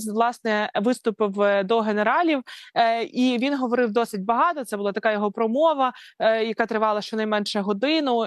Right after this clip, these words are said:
і, е, м-, можливо, навіть і дві. Е, і Дональд Трамп говорив дуже багато про те, що потрібно, ем,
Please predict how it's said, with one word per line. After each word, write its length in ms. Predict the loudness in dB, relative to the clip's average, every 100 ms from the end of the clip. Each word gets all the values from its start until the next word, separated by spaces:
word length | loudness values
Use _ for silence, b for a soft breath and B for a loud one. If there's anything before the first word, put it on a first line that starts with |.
| -2
і, 100 | 0
е, 180 | 0 0
м-, 80 | -4
можливо, 480 | -4 -2 0 0 0
навіть 320 | 0 0 -2
і 60 | -2
дві. 320 | 0 2 0
Е, 40 | -2 B B -2 0 0 -2
і 200 | -2 0
Дональд 220 | 0 -2
Трамп 300 | 0 -2 -2
говорив 300 | -4 0 0
дуже 220 | 0 -2
багато 480 | -2 0 0 0 -4
про 140 | -4 -2
те, 260 | 0 0
що 200 | -2 -6
потрібно, 500 | -4 0 0 2 0 B B -2
ем, 560 | 0 0 0 -2 -2